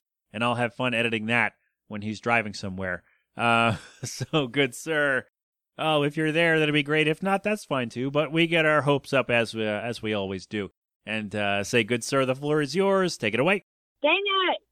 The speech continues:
Speaker 1: And if you're not there, that's fine too. Thank you, my friend. The Melting Pat, the Next Level Network. That, I should have reversed those things. I'm not doing it again. But there you go.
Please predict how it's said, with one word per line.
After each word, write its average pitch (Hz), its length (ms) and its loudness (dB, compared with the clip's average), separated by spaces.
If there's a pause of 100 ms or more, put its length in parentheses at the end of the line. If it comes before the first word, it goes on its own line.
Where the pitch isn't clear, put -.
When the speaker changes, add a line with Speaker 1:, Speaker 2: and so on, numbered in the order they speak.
(280)
Speaker 1:
And 156 100 -6
if 147 80 -6
you're 175 60 -2
not 202 220 0
there, 208 140 2
that's 226 220 2
fine 185 280 2
too. 202 180 0
Thank 180 280 0
you, 156 60 -2
my 139 140 2
friend. 165 260 0
The 160 60 0
Melting 123 260 0
Pat, 123 220 0
the 127 40 -10
Next 107 240 -2
Level 101 200 -2
Network. 104 400 -2
That, 117 200 0
I 127 60 -2
should 123 200 -2
have 98 80 2
reversed 104 360 0
those 95 220 -4
things. 101 240 -6
I'm 120 60 -4
not 120 180 -2
doing 113 180 -2
it 98 80 -4
again. 127 260 0 (300)
But 139 120 -10
there 214 160 0
you 202 100 0
go. 180 300 -2